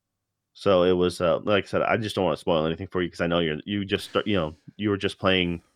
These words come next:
the beginning of it, but you've been, you know, you needed to take a break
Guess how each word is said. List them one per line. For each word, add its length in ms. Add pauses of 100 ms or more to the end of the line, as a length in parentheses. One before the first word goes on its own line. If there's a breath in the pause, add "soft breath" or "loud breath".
(160)
the 60
beginning 360
of 100
it, 200
but 180
you've 180
been, 320 (560 soft breath)
you 100
know, 60
you 180
needed 340
to 60
take 140
a 40
break 360